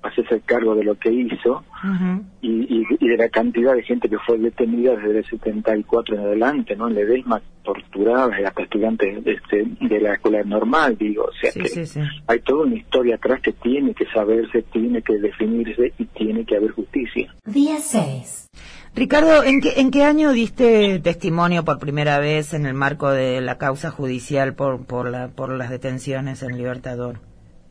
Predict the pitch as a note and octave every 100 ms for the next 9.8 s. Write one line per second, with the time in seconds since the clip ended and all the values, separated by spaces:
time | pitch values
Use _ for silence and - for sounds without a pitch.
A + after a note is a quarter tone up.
0 | - D#3+ D3+ - - F#3 A3 B3+ - -
1 | - D#3+ D3+ C#3+ C3+ B2+ B2 A#2 A#2+ A#2
2 | A2+ A#2 A#2+ C3+ G2+ A#2 A#2 A#2 C4 B3+
3 | - A#3+ A#3 A3+ A3 G#3+ G#3 - - -
4 | - A2+ G#2 G2+ G2+ G2+ G2 G#2 A#2 A#2+
5 | G#2+ G#2+ G2+ G2+ G2 - - - _ _
6 | - A#2 A#2 C3 A2 A#2 A2+ - G#2+ A2
7 | - - A2+ A2+ G#2+ - A2+ A#2 A2 G#2+
8 | A2+ G#2+ G#2+ G#2+ G#2 - - G2+ - B2
9 | B2+ G#2 G#2 G#2+ A2 G#2+ G#2